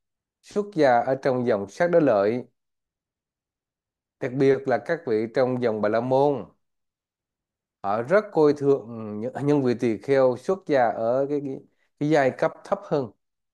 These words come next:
Họ cho rằng họ ở trong cái tộc họ cao quý. Và do vậy, cái tâm của họ nó luôn thấy rằng mình hơn người ta. Và họ không biết rằng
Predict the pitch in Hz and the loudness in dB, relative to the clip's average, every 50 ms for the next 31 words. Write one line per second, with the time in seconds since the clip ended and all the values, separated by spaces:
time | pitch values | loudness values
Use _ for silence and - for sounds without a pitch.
0 | _ _ _ _ _ _ _ _ _ _ _ _ _ _ _ _ _ _ _ _ | _ _ _ _ _ _ _ _ _ _ _ _ _ _ _ _ _ _ _ _
1 | _ _ _ 107 107 113 127 143 139 139 135 123 117 113 104 101 104 110 123 127 | _ _ _ -4 -2 2 4 4 4 4 4 2 0 0 0 0 0 2 2 2
2 | 135 135 - 147 135 131 123 143 147 147 - 131 107 - - - 107 98 101 101 | 2 0 0 -2 -2 -2 -4 -6 -6 -4 -2 -2 -4 -4 -4 -2 -2 -2 -2 -2
3 | - - 135 131 127 127 139 156 180 196 226 233 208 - _ _ _ _ _ _ | -4 -2 0 0 0 0 0 -2 -2 -4 -6 -10 -14 -18 _ _ _ _ _ _
4 | _ _ _ _ _ _ _ _ _ _ _ _ _ _ _ _ _ _ _ _ | _ _ _ _ _ _ _ _ _ _ _ _ _ _ _ _ _ _ _ _
5 | _ _ _ _ _ _ - 117 120 120 117 117 131 135 131 120 117 104 104 107 | _ _ _ _ _ _ -8 -2 0 2 2 4 4 4 6 6 6 4 6 4
6 | 113 123 - - - _ _ _ _ _ - 151 147 - 170 156 151 143 143 131 | 2 0 -2 -6 -12 _ _ _ _ _ -10 -8 -2 0 0 2 2 0 -2 -4
7 | 127 151 151 123 113 101 98 101 104 113 120 117 - - - 131 135 139 143 151 | -2 -4 -2 0 0 2 2 2 2 2 0 -2 -4 -8 -10 -6 -4 -2 0 0
8 | 151 156 160 160 156 151 147 143 135 - 180 190 180 175 139 104 85 78 - _ | 2 2 2 2 2 2 0 -2 -2 -2 -2 -2 0 -2 -2 -4 -6 -10 -16 _
9 | _ _ _ _ _ _ _ _ 127 117 113 110 104 113 143 151 151 147 139 123 | _ _ _ _ _ _ _ _ -8 -6 -6 -6 -4 -2 0 2 2 4 2 2
10 | 110 - - 131 131 127 104 80 76 - - _ _ _ _ _ _ _ _ _ | 2 0 0 0 0 -2 -2 -4 -8 -14 -20 _ _ _ _ _ _ _ _ _
11 | _ _ _ _ _ _ _ _ _ _ _ _ _ _ _ _ _ - 120 117 | _ _ _ _ _ _ _ _ _ _ _ _ _ _ _ _ _ -14 -6 -2
12 | 120 127 123 120 117 117 113 110 104 107 110 113 113 - 131 143 165 196 214 196 | 2 4 6 6 6 4 4 2 0 0 0 -2 -2 -2 -4 0 2 2 2 2
13 | 175 165 143 117 104 90 | 0 0 0 0 0 -4